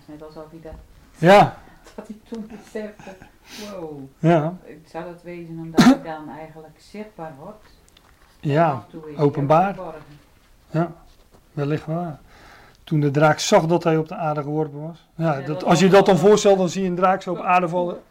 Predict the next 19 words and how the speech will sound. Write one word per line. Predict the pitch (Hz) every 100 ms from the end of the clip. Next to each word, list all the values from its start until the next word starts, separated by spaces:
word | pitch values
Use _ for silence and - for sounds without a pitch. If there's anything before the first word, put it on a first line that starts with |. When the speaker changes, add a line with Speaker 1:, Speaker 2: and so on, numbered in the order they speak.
| _ -
Speaker 2:
Hey, | 180 143
die | 156
kijkt | 180 170
om | 170
zich | 160 160
heen | 185 175
van: | 175
"Hey, | 170
wat | 170 - -
overkomt | 180 170 160 180
me | 175
nu? | 220 196
Speaker 1:
Ja. | - - - - -
Speaker 2:
Ik | -
ben | 160 190
op | 185
aarde." | 214 208 143 123 - -
Speaker 1:
Ja, | 202 -
zo. | - - 214